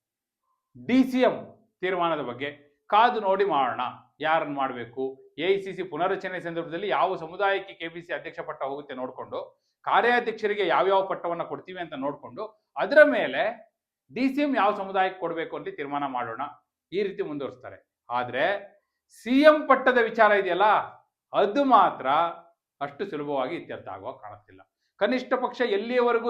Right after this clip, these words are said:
ಸಿದ್ದರಾಮಯ್ಯನವರು ಅಂತ ತೀರ್ಮಾನ ಮಾಡಿ ಅಂದ್ರೆ ಸಿದ್ದರಾಮಯ್ಯನವರು ಐದು ವರ್ಷ ಇರಲೇಬೇಕು ಅಂತಾರೆ, ಡಿ ಕೆ ಶಿವಕುಮಾರ್ ಸಾಧ್ಯನೇ ಇಲ್ಲ ಅಂತಾರೆ. ಅದೇ ಈಗ ನಡೀತಾ ಇರೋದು ಹಗ್ಗ ಜಗ್ಗಾಟ, ಅದೇ ಈಗ ನಡೀತಾ ಇರೋದು ಕೋಲ್ಡ್ ವಾರ್, ಅದೇ ನಡೀತಾ ಇರೋದು ಆಂತರಿಕ ಸಮರ. ಈ ಆಂತರಿಕ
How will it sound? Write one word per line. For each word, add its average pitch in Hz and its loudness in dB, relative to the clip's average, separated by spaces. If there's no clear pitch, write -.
ಸಿದ್ದರಾಮಯ್ಯನವರು 214 0
ಅಂತ 208 -8
ತೀರ್ಮಾನ 214 0
ಮಾಡಿ 170 0
ಅಂದ್ರೆ 135 0
ಸಿದ್ದರಾಮಯ್ಯನವರು 185 2
ಐದು 160 0
ವರ್ಷ 165 -4
ಇರಲೇಬೇಕು 226 0
ಅಂತಾರೆ, 226 -2
ಡಿ 156 -8
ಕೆ 160 -8
ಶಿವಕುಮಾರ್ 165 -8
ಸಾಧ್ಯನೇ 165 -6
ಇಲ್ಲ 131 -4
ಅಂತಾರೆ. 131 -6
ಅದೇ 214 6
ಈಗ 208 0
ನಡೀತಾ 196 0
ಇರೋದು 196 0
ಹಗ್ಗ 180 -2
ಜಗ್ಗಾಟ, 170 2
ಅದೇ 190 6
ಈಗ 226 2
ನಡೀತಾ 220 -2
ಇರೋದು 220 2
ಕೋಲ್ಡ್ 214 4
ವಾರ್, 180 8
ಅದೇ 190 4
ನಡೀತಾ 226 -2
ಇರೋದು 208 2
ಆಂತರಿಕ 214 0
ಸಮರ. 190 4
ಈ - -4
ಆಂತರಿಕ 214 0